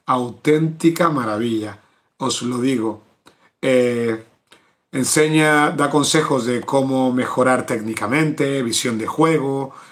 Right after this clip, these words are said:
todo esto. Y ojalá más jugadores se molestaran en enseñar eso, porque ¿cuántos jugadores conocéis que ha-, en activo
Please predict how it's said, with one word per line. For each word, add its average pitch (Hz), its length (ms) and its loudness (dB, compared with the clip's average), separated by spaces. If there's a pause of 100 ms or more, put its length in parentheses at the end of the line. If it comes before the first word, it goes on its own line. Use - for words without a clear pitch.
(120)
todo 123 280 0
esto. 143 440 -2 (460)
Y 135 260 2
ojalá 127 320 2
más 165 140 4
jugadores 147 340 0
se 147 120 0
molestaran 135 640 -2 (340)
en 131 60 -6
enseñar 120 380 -4
eso, 113 260 -4
porque 117 580 -6
¿cuántos 160 320 -2
jugadores 139 420 -2
conocéis 151 540 -2 (460)
que 131 360 -2 (280)
ha-, 160 420 0
en 139 140 -2
activo 185 600 2